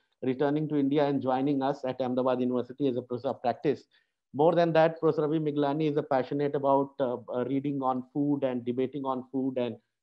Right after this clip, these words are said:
cooking and understanding various, uh, uh, ways of sustainable food and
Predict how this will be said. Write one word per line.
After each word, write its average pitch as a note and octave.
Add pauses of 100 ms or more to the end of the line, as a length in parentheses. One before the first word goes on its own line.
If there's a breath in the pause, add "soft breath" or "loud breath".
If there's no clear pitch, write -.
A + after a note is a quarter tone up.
cooking D3
and C3
understanding C#3
various, C3+ (180)
uh, B2
uh, A2 (460)
ways C#3
of C3
sustainable C3+
food C#3 (200)
and A#2+